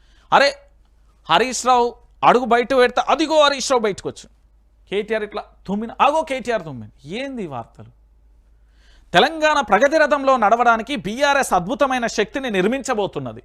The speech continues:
ఈ విషయం తెలుసుకోరు. దానికోసమే వీళ్ళ ఇరువురి సమావేశాలు జరుగుతున్నాయి. ఇప్పటి వరకు ఈ తెలంగాణలో చాలా వరకు మనం చూసాం. మీకు ఒక వ్యూహాన్ని చాలా క్లారిటీగా కూడా తెలంగాణ ప్రాంత బిడ్డలకు తెలుసు.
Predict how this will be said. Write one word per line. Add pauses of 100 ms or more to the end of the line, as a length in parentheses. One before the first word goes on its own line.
(140)
ఈ
విషయం
తెలుసుకోరు. (360)
దానికోసమే (100)
వీళ్ళ (180)
ఇరువురి (120)
సమావేశాలు
జరుగుతున్నాయి. (520)
ఇప్పటి
వరకు
ఈ (100)
తెలంగాణలో (100)
చాలా
వరకు
మనం
చూసాం. (460)
మీకు
ఒక (540)
వ్యూహాన్ని
చాలా
క్లారిటీగా
కూడా
తెలంగాణ
ప్రాంత
బిడ్డలకు
తెలుసు.